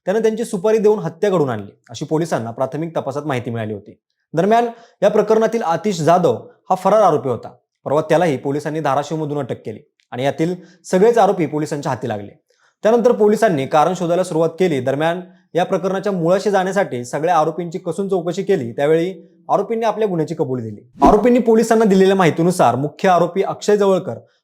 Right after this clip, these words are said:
हा सतीश वाघ यांच्याकडे भाडेकरू म्हणून राहत होता. त्यावेळी अक्षय जवळकर आणि वाघ यांच्या पत्नी मोहिनी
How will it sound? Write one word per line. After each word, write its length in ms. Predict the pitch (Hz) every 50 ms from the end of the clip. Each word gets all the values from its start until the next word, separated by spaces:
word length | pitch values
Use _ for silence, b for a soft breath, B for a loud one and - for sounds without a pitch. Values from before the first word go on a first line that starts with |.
| _
हा 100 | - 202
सतीश 280 | 208 226 220 240 254 214
वाघ 180 | 233 233 226 214
यांच्याकडे 340 | 208 190 - 208 202 214
भाडेकरू 420 | 208 180 180 170 160 185 180 190 185
म्हणून 160 | 180 170 160
राहत 180 | 143 127 - 120
होता. 180 | 104 - 104 - _ _ _ _ -
त्यावेळी 440 | 131 135 151 165 180 196 190 b b b b b b
अक्षय 260 | 156 - - 196 202
जवळकर 360 | 190 202 202 208 202 208 214
आणि 140 | 202 202 202 185
वाघ 240 | 151 180 190 165 127
यांच्या 240 | 127 135 139 135 170
पत्नी 300 | 170 175 165 170 185 185
मोहिनी 560 | 185 175 170 165 190 220 196 139 117 117 _